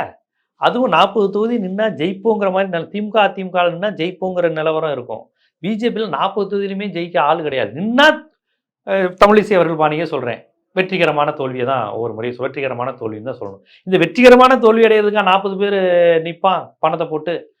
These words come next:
அப்ப, அஹ், பாதி பேர் ஆளுநராகி எஸ்பே-, எஸ்கேப் ஆயிடலாம்னு பாக்குறாங்க. இப்ப பொன் ராதாகிருஷ்ணன் அவர்களுக்கும் ஆளுநர் ஆகலாம் யோசிப்பார்.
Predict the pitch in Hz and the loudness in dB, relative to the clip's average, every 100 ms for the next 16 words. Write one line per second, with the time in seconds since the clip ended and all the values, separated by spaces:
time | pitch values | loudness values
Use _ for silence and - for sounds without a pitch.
0 | _ _ - 220 240 247 208 202 196 226 | _ _ -4 -2 4 6 6 6 8 6
1 | 214 240 208 196 208 190 196 170 - 185 | 8 8 8 6 4 4 4 2 -2 -2
2 | 165 160 180 165 147 139 151 127 123 107 | -2 -2 -2 0 2 0 -2 -4 -4 -6
3 | 98 - _ _ - - 190 202 196 175 | -10 -18 _ _ -16 -4 0 4 4 2
4 | 160 156 147 151 196 160 160 151 139 156 | 0 -4 -2 -2 0 0 2 2 2 -2
5 | 135 131 123 110 | -4 -6 -8 -8